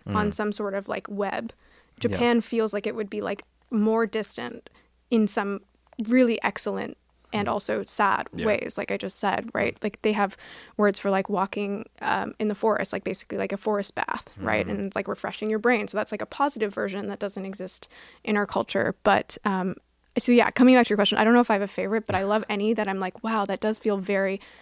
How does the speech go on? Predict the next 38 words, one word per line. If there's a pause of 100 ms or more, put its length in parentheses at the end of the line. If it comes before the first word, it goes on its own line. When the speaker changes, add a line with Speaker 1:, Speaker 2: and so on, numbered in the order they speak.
(160)
Speaker 1:
Japanese,
Russian,
Speaker 2:
Yeah.
Speaker 1:
German,
Speaker 2:
Yeah.
Speaker 1:
you
know,
whatever
it
might
be."
Speaker 2:
Yeah,
I'm
surprised
that
you
think
it's,
it's
Japanese
'cause
there's
a
whole
meme
that
it's
like,
"There
must
be
a
German
word
for
this,"
you
know?